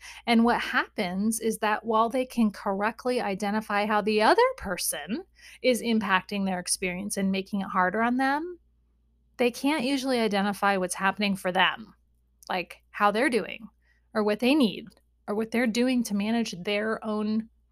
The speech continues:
transition. It's hard to identify with how we are feeling and what we actually need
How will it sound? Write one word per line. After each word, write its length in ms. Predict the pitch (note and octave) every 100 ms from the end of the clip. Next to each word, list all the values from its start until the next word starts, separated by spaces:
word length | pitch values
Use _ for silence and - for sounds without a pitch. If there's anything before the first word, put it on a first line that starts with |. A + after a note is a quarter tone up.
| _
transition. 800 | - A3 F#3+ G#3+ C4+ G#3 - - _ _ _ _ _ B3
It's 160 | A#3+
hard 280 | - A#3+ D#4
to 60 | F4+
identify 880 | B3 G#3 G3 B3 A3 F#3 F#3 G3
with 180 | G3+ G#3
how 280 | - A3+ G#3+
we 160 | A3 G3+
are 100 | F#3+
feeling 720 | - G3+ G#3+ C4 C#4+ D4 D#4 - - -
and 220 | G#3+ G#3+ G#3
what 200 | A3 A#3
we 140 | A3
actually 540 | G3 G3 - A3+ G#3+
need 460 | G3 F#3 G3 C4